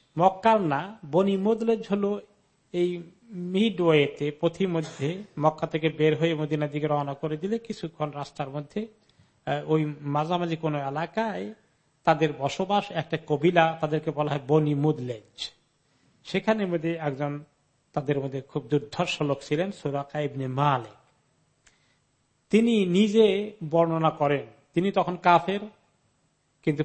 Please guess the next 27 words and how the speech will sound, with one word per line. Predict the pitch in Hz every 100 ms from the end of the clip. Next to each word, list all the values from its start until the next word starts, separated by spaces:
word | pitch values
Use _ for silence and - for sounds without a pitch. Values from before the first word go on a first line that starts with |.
| -
পরে | 165 196 208
তিনি | 202 196
ইসলাম | 180 - 208
কবুল | 214 190 170
করে | 185 196
ঘটনা | 170 156 165 170
বলেছেন। | 180 190 160 - 123 _ _ _ _ _ _ _ _ _ _ _
তিনি | 196 226
বলেন | 208 208 208
যে, | 202
"আমি | 190 214
বসাচ্ছিলাম | 202 202 220 - 208 196
আমার | 180 180
লোকজনের | 170 165 170 190
সঙ্গে, | - 226 233 247 131 - _ _ _ _ -
একজন | 180 185 214
দৌড়ে | 151 165 202 214
এসে | 208 233
আমাদের | 208 202 208
কাছে | 196 214
বলল, | 160 180 220 247 151 - _ _ _ _ _ -
'ইয়া | 156 190
সুরাকা, | - 208 233 226 220 180
ইন্নী | 185 208 202
কাদ | 185 175 170
রাআইতু | 160 180 185 - 180
আনিফান | 196 208 208 190 190 185